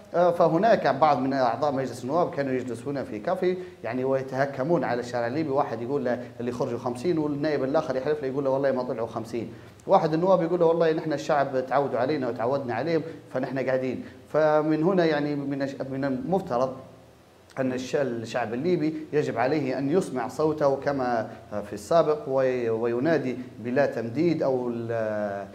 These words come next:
يجب أن تكون، يعني، نذهب إلى مرحلة دائمة. هذا ما يريده الشعب الليبي. آه، لماذا أخذ، سجل أكثر من اثنين مليون وثمانمائة، آه، ناخب؟ لماذا استلم اثنين مليون ونصف بطاقاتهم؟ يريدون التغيير، الشعب الليبي يريد التغيير.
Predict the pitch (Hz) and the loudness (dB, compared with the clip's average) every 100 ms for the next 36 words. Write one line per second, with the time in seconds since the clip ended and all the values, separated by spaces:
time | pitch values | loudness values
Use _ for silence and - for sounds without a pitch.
0 | - - 131 120 127 123 120 170 139 117 | -14 -6 -4 -2 -4 -4 -4 0 0 0
1 | 120 131 185 151 160 156 180 160 151 151 | 0 2 4 4 4 4 4 4 2 2
2 | 185 151 120 143 139 139 147 160 143 143 | 2 2 2 2 0 0 0 0 0 -2
3 | 139 127 123 147 185 123 - - - 120 | -2 -2 -2 0 0 0 -4 -8 -8 -4
4 | 120 123 156 185 156 151 - 147 156 - | -2 0 2 4 4 2 0 0 0 0
5 | 151 175 165 139 135 165 139 135 131 170 | 0 0 2 2 2 0 0 -2 -2 0
6 | 151 135 143 170 160 131 127 131 147 170 | 2 2 2 2 0 -2 -4 -2 0 0
7 | 160 - - - - 117 120 120 151 170 | 0 -2 -12 -16 -10 -4 -2 2 4 4
8 | - 98 - - 113 143 160 143 - 165 | 4 -4 -8 -12 -4 0 0 0 2 2
9 | 143 131 165 147 139 156 151 135 160 - | 2 0 0 2 2 0 0 0 -2 -2
10 | 135 147 - 170 139 110 - - - 165 | -2 -2 2 4 4 -2 -6 -10 -2 0
11 | 170 185 170 156 160 180 127 - 135 139 | 4 4 4 2 2 4 2 0 -2 -2
12 | 156 143 147 151 143 143 147 143 117 | -2 0 0 0 -2 -2 0 2 0